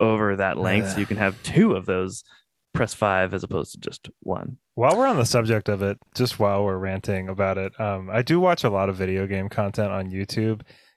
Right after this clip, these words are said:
Speaker 2: uh, 'cause it is, I mean, that's the s-, that's the spot to go for it. Um, it,
Speaker 1: Yeah.
Speaker 2: there's some, there are some really good creators out there that do video game content, but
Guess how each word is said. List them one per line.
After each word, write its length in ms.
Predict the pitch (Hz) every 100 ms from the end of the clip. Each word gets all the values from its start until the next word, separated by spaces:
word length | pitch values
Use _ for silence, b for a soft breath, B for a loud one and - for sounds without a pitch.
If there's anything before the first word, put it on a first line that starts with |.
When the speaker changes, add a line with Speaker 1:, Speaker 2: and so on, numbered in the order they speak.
| -
Speaker 2:
uh, 120 | 98
'cause 160 | - 113
it 100 | 135
is, 240 | 104 -
I 100 | 117
mean, 220 | 110 101 92
that's 260 | 107 107 -
the 80 | 90
s-, 120 | - _ _ _
that's 240 | - 104 -
the 80 | 82
spot 360 | - 90 85 _ -
to 140 | 101
go 200 | 87 90
for 340 | - 87 85 87
it. 200 | 95 110
Um, 320 | 101 87 90
it, 180 | 113 110
Speaker 1:
Yeah. 80 | 85
Speaker 2:
there's 140 | 143
some, 160 | 139 143
there 240 | 123 151
are 100 | 175
some 220 | 185 147 101
really 500 | 104 113 139 120 101
good 200 | 107 98
creators 560 | 110 101 101 95 -
out 140 | 90 -
there 140 | 92
that 160 | 90 87
do 120 | 95
video 280 | 92 127 107
game 180 | 95 92
content, 380 | 104 95 98 92
but 200 | 98